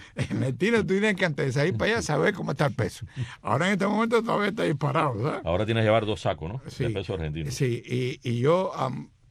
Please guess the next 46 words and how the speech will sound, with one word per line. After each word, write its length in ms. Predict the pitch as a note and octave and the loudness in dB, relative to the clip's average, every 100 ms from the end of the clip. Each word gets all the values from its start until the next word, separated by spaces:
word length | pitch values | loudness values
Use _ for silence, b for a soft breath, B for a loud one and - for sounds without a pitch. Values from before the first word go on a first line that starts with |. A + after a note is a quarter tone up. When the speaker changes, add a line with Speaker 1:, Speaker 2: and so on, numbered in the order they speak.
| - | -14
Speaker 2:
hablando, 420 | - C3 A#2 G#2+ | -4 -4 -2 -2
he 60 | C3+ | 0
dejado 260 | C3+ C#3 | 0 0
de 60 | C3+ | -2
ganar 160 | C3 | -2
mucho 240 | C3+ B2 C3+ | -2 -2 -2
dinero 200 | A#2+ B2+ | -2 -2
en 40 | |
Argentina, 400 | B2 A#2 D#3+ G#3+ | 0 0 -2 -4
este 140 | A#2 B2+ | -4 -4
es 40 | |
un 80 | G#2+ | -2
país 220 | A2 A2 | -4 -4
que 140 | A#2+ | -4
yo 100 | G2+ | -4
conozco 320 | G#2+ A2+ A2+ A#2+ | -4 -4 -2 -2
mucho, 240 | D3+ D3+ | -2 0
Speaker 1:
Me 80 | D#2+ | 2
Speaker 2:
estaba 100 | A2 | 2
Speaker 1:
gusta, 160 | A#2+ F#2+ | 2 0
me 40 | |
Speaker 2:
mucho, 120 | D#2 | 0
Speaker 1:
encanta 260 | D2+ G2+ G2 | 0 2 2
Argentina, 340 | E2 D2+ D2 | 0 -2 -2
Buenos 220 | C#2 C#2 | -2 -4
Speaker 2:
estaba 180 | - A#2 | -2 0
Speaker 1:
Aires. 140 | C3 C#3+ | 0 0
Speaker 2:
mucho 240 | C#3+ D3 | 0 0
allí, 260 | C3 D#3+ E3 | 0 0 -2
tenía 200 | B2 B2+ | -4 -4
un 60 | |
negocio, 380 | A#2+ B2+ D#3+ D3+ | -2 0 0 0
tenía 160 | B2 B2+ | -2 -2
un 60 | |
apartamento 560 | C3 B2 A2 A2+ B2 B2 | -2 -4 -4 -4 -2 -2
allí. 180 | A#2 A2+ B B B - | -4 -4 B B B -6
Allí 220 | A2 C#3 | 0 2
yo 60 | F#3 | 4
llegué 120 | G3 | 2
a 60 | |
una 240 | F#3+ F#3+ F3+ | 0 0 0
etapa 480 | D#3+ F#3+ D#3+ B2+ B2 | 2 0 0 -4 -4
en 100 | A#2 | -4
que 100 | D3 | -2
un 100 | D#3 | 0
apartamento 880 | D3 C3+ B2+ C#3 D#3 C#3 A2+ G#2+ | 0 -2 -2 -2 -2 -2 -6 -8